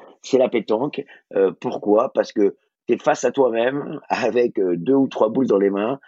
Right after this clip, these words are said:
à, <laughs> sur, sur un terrain, un cochonnet. Je pense que ça, la pétanque représente un peu la vie.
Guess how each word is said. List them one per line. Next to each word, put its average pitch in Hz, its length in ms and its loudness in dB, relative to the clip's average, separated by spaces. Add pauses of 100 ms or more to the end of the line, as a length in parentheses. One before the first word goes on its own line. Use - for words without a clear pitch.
(300)
à, 90 640 2
<laughs> - 280 -8
sur, - 340 -6 (400)
sur - 220 0
un 123 120 4
terrain, 123 640 0
un 123 120 -4
cochonnet. 120 480 0
Je - 80 -8
pense 117 220 -6
que 110 80 -4
ça, 104 260 -2 (260)
la 120 80 4
pétanque 143 460 -2 (580)
représente 143 560 2
un 120 60 0
peu 123 140 -4
la 113 120 4
vie. 117 300 -4